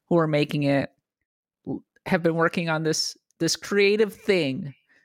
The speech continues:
much like Neon Genesis Evangelion, have been re-, working on this thing for twenty, twenty years at this point,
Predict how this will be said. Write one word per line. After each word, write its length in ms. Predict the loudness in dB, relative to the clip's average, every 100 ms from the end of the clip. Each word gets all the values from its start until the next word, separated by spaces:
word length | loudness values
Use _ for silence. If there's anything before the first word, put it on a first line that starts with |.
| _
much 220 | -2 0
like 180 | 0 0
Neon 280 | 0 2 2
Genesis 400 | 2 0 0 0
Evangelion, 800 | 2 2 0 0 0 -2 -4 -6 -12 _ _
have 120 | -2
been 140 | 0 0
re-, 140 | -2
working 520 | -2 0 2 2 2
on 100 | 2
this 200 | 2 0
thing 540 | 0 0 0 -2 -6 -10
for 400 | -2 2 2 0 -8 _ -10
twenty, 680 | -2 0 2 2 0 -4 _ -6
twenty 260 | 0 2
years 380 | 2 4 2 2
at 120 | -2
this 200 | -2 -4
point, 440 | -6 -6 -4 -6